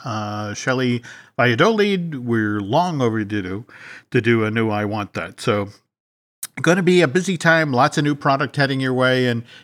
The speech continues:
yes, there is still the sorry you missed it,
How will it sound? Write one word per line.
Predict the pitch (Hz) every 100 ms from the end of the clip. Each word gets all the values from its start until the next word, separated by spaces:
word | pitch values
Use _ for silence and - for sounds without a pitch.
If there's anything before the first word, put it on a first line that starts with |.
| _
yes, | - 123 -
there | - 113 107
is | 131 117 123 120
still | - - - 120 110 107 107
the | 98 92
sorry | - - - - 104 117
you | 113 113
missed | 117 113 -
it, | 117 -